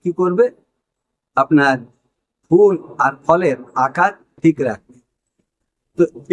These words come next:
এই যে দশ ছাব্বিশ ছাব্বিশ সারটা আপনারা দিতে পারেন কোন সময় থেকে? যখন দেখবেন গাছে কুঁড়ি আসবে আসবে বলছে। তার সাথে সাথে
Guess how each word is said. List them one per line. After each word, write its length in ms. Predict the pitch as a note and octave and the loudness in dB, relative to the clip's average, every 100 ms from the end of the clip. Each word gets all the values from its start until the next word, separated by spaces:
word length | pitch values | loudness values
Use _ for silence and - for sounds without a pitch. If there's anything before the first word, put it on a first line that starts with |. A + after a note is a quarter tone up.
| G3 | 2
এই 160 | A#3 B3 A#3+ G#3 | 2 -2 -4 2
যে 100 | G#3+ F3 | 2 4
দশ 160 | F3 E3+ - | 0 -2 -4
ছাব্বিশ 360 | F3 E3 E3+ - | -4 -2 -4 -2
ছাব্বিশ 280 | D#3+ D#3 D#3 - | -2 0 -4 -2
সারটা 340 | C3+ - F#3 G#3+ - C3+ | -4 -4 -6 -6 -6 -8
আপনারা 280 | D#3 D#3 E3+ E3+ | -4 -2 -2 -4
দিতে 180 | A2+ A2+ | -10 -8
পারেন 200 | A2 C3+ D#3 - _ _ _ | -4 0 -2 -2 _ _ _
কোন 120 | D#3+ A3 - | -2 -2 -4
সময় 260 | G#3+ A3 A3 | -2 -2 -2
থেকে? 160 | A3 A#3 D#3+ | -2 0 0
যখন 220 | D3+ E3 D3+ | 0 0 0
দেখবেন 260 | C#3+ D3+ D3 B2+ | 0 0 0 0
গাছে 220 | C3 F#3 F#3+ | -4 -8 -4
কুঁড়ি 200 | D3 D#3 - B2 | -2 -2 -2 -6
আসবে 220 | A#2 B2 A2+ | -4 -8 -10
আসবে 180 | A2+ G#2 | -12 -20
বলছে। 260 | G2+ _ - G#2 - _ _ _ _ _ _ _ _ _ _ _ | -20 _ -20 -20 -20 _ _ _ _ _ _ _ _ _ _ _
তার 220 | D#3 G3 G3+ - | 0 0 -2 -4
সাথে 260 | E3 D#3 G#3+ G#3+ | -2 0 0 -2
সাথে 240 | C3+ - | -6 -8